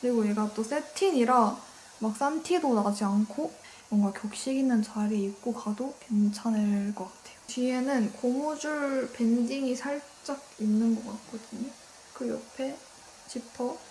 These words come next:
치마가 덧대어져 있어서 비침 걱정은 없을 것 같은데 한번 제가 입어볼게요. 어, 겨울에는 못 입을 것 같아요. 가을에? 지금 막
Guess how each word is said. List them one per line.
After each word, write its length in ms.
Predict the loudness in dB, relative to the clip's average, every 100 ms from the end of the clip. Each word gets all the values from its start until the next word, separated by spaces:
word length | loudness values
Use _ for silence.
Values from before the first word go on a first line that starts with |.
| -14
치마가 580 | -10 -6 0 0 0 -2
덧대어져 720 | -4 -8 -4 0 4 4 2
있어서 500 | 0 -2 0 0 0
비침 580 | -4 -8 -4 -4 -2 -4
걱정은 800 | -4 -6 -2 2 2 2 0 0
없을 340 | -2 -6 -4
것 100 | 2 0
같은데 420 | 0 0 0 0
한번 340 | -2 -2 -4
제가 320 | -2 -2 -2 -6 -16 -20 -8
입어볼게요. 720 | -2 0 0 -4 -6 -6 -6 -2
어, 400 | 0 2 0 -2
겨울에는 800 | -2 0 2 2 0 2 2 2
못 120 | 2 0
입을 200 | 0 -2
것 100 | -6
같아요. 220 | -12 -14 -16
가을에? 680 | -6 -2 0 0 -2 -6 -10 -20 -10
지금 380 | -4 0 2 2
막 200 | 0